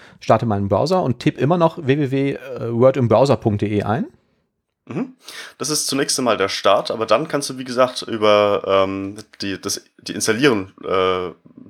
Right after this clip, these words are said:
Speaker 2: Menüeintrag, sag ich mal, des Browsers, kannst du diese App dann, äh, bekommt diese App eine Verknüpfung, die zum Beispiel auf deinem Homescreen liegt oder die im Dock liegt oder in der Programmliste von Windows.
Speaker 1: Mhm.
Speaker 2: Dort kannst du draufklicken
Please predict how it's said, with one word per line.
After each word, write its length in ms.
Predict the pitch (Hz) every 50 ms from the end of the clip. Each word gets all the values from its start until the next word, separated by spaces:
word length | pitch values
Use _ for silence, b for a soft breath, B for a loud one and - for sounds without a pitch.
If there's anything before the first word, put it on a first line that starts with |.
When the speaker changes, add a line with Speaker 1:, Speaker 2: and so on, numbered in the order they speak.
| _ _ - -
Speaker 2:
Menüeintrag, 880 | - 101 104 104 117 123 143 156 147 139 131 127 - 131 127 127 -
sag 160 | - 131 127
ich 100 | 120 -
mal, 180 | - 127 127 127
des 120 | 107 -
Browsers, 480 | - - 107 107 123 131 135 127 - B B B B B B B B
kannst 260 | - 139 139 143 -
du 40 | -
diese 240 | - 131 127 127 -
App 280 | - 120 127 - - B B B B B B B _
dann, 440 | - 117 113 117 117 117 117 117 - - _ _ _ _ 87
äh, 80 | - -
bekommt 380 | - 113 - - 156 156 165
diese 160 | 143 131 127 101
App 140 | - -
eine 160 | 73 101 113 113
Verknüpfung, 640 | - 110 - - 139 131 - - 92 82 67 - -
die 80 | - 117
zum 160 | - - 113
Beispiel 520 | - 104 107 107 - - - 110 110 107
auf 160 | - 113 107 -
deinem 240 | 117 113 117 110
Homescreen 480 | 110 107 98 85 - - - 90 85 87
liegt 320 | 87 82 71 - - -
oder 240 | - 120 127 131 123
die 160 | 123 113 92
im 180 | 73 98 95 95
Dock 300 | - 123 127 - - -
liegt 320 | 135 131 135 131 - -
oder 180 | 101 95 98 95
in 100 | 90 90
der 100 | 90 90
Programmliste 580 | - - 95 - 110 113 120 127 123 - - 107
von 180 | - 98 98
Windows. 460 | 107 135 156 160 160 160 170 165 - B B B B
Speaker 1:
Mhm. 200 | - 127 120 160
Speaker 2:
Dort 240 | 208 135 160 - -
kannst 240 | - 139 135 - -
du 20 |
draufklicken 680 | 113 - - 107 - - - - - 165 165 190 190 202